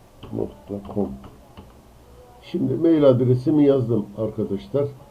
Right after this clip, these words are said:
Şimdi buraya arkadaşlar, nick alırken kesinlikle Türkçe karakter, boşluk veya süs bırakmayacaksınız.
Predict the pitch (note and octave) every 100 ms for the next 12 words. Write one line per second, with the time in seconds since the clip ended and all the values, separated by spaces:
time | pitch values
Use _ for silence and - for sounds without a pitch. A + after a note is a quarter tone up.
0 | - - - - E3+ D3+ D3 D#3+ D3+ C#3+
1 | B2 - - - - - - E3 F3+ C#3
2 | B2+ - A#2 C#3 F#3 G3+ E3+ D#3+ F3 -
3 | C#3+ D3 - - - - - - D3+ -
4 | F#3 F#3 F3 D#3 C3 - F3 - D#3 -
5 | C3 B2 - C3 - - - - - -
6 | - B2+ D#3 B2+ - C3 B2+ - - -
7 | A2+ D3+ D3+ C#3 - - E3+ B2+ - -
8 | - - - - - - - E3+ F3+ -
9 | B2 G#2+ G#2 - B2+ E3